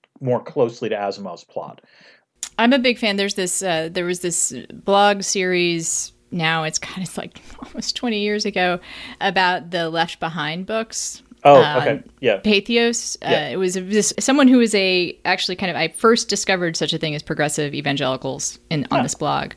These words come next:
Speaker 1: very good.
Speaker 2: And he did a critique of the Left Behind novels from the perspective of, of a progressive Christian.
Speaker 1: Mm-hmm.
Speaker 2: And he also was, it was really interesting. You can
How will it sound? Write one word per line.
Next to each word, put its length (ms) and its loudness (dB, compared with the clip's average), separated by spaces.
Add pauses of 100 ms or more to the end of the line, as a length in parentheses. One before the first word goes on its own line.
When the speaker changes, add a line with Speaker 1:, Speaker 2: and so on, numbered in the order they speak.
Speaker 1:
very 140 0
good. 160 -4 (460)
Speaker 2:
And 280 2
he 400 -2
did 300 2
a 540 0 (140)
critique 540 0
of 140 -6
the 100 -8
Left 220 -6
Behind 320 -2
novels 480 -4
from 220 -2
the 80 -4
perspective 480 -6
of, 160 -6 (180)
of 80 -8
a 60 -2
progressive 560 -4
Christian. 560 -4 (280)
Speaker 1:
Mm-hmm. 260 -6 (420)
Speaker 2:
And 120 8
he 80 6
also 400 2
was, 160 0
it 80 0
was 180 -2 (160)
really 320 4
interesting. 560 0
You 80 -8
can 260 -6